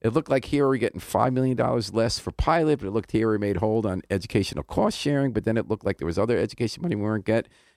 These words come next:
There was a final chart that I think met the net money,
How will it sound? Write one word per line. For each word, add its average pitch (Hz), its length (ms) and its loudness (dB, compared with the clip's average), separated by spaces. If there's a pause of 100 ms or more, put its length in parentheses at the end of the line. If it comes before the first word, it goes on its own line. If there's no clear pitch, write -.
There 139 80 4
was 143 100 4
a 160 60 4
final 311 420 2
chart 160 540 0
that 110 100 -4
I - 120 -2
think - 500 -4
met 165 260 2 (120)
the 147 80 0
net 147 360 0
money, 180 420 -2